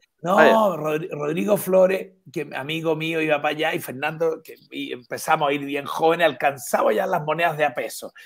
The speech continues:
Speaker 1: Y los gringos abrían los teléfonos públicos y lleno de monedas de a peso chilenas que podía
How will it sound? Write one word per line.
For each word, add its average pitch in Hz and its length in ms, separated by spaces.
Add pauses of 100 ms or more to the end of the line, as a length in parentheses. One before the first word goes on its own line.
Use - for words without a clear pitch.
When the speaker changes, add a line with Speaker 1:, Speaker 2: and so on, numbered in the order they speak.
(160)
Speaker 1:
Y 156 120
los 147 140
gringos 170 320
abrían 180 260
los 175 120
teléfonos 190 420
públicos 269 440
y 151 120
lleno 147 280
de 160 60
monedas 151 320
de 147 80
a - 40
peso 151 300
chilenas 165 480 (340)
que 160 100
podía 156 280